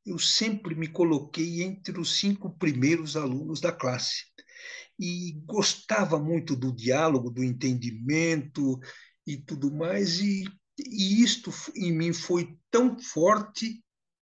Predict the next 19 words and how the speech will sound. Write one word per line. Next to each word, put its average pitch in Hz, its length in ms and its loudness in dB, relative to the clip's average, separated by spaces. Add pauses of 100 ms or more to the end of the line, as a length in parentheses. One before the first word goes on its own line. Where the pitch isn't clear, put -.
(160)
que - 140 -6
o 220 100 0
aspecto - 920 0
ligado 151 600 4
à 135 80 -2
questão 143 420 -4
de 127 180 -4
cor 143 220 2
de 123 120 -4
pele, 143 540 2
à 131 40 -6
questão 139 380 -4
racial, 143 840 -2
coisas 139 380 0
do 120 100 -6
gênero, 180 460 -2 (480)
nunca 185 1120 0 (920)
foi 185 180 0
sentido. 160 540 2